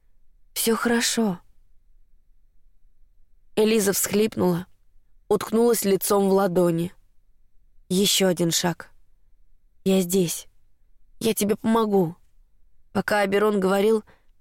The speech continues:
Марк скользнул за сосны бесшумной серой тенью,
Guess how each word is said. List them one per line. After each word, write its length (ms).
Марк 480
скользнул 500
за 140
сосны 380
бесшумной 500
серой 320
тенью, 500